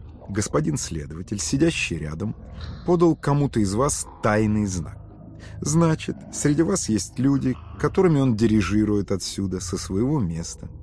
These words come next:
Не знаю, должен ли его знак вызвать свистки или аплодисменты, и тем, что я заранее открываю их сговор, я совершенно сознательно выражаю пренебрежение к этим знакам.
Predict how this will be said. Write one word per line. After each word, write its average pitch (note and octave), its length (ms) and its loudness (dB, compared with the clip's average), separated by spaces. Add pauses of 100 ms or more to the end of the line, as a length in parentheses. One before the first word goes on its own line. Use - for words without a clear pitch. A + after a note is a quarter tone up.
(360)
Не A3 120 4
знаю, E3+ 500 4
должен B2+ 440 4
ли A2+ 80 6
его A2+ 200 4
знак A2+ 400 0
вызвать G2+ 380 0
свистки G#2+ 720 0 (220)
или D3 140 6
аплодисменты, E2+ 1040 0 (220)
и C#3+ 80 0
тем, D#3+ 160 4
что - 160 0
я C#3+ 80 6
заранее C#3+ 520 2
открываю C3 580 4
их C3+ 80 -4
сговор, G3 480 6 (180)
я A#2+ 180 6
совершенно A2 560 2
сознательно E3 720 2
выражаю C#3+ 400 6
пренебрежение C3 1200 4
к - 120 -12
этим A#2+ 320 2
знакам. F2 600 -2